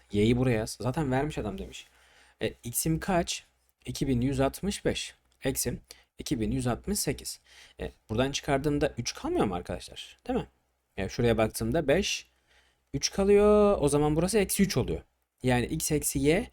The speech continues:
yerine yerleştirdiğimde eksi üç elde ediyorum. Yani eksi üçün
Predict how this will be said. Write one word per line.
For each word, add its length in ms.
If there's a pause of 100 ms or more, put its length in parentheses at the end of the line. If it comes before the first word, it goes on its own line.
(440)
yerine 480
yerleştirdiğimde 800
eksi 320
üç 140
elde 160
ediyorum. 220
Yani 220
eksi 340
üçün 400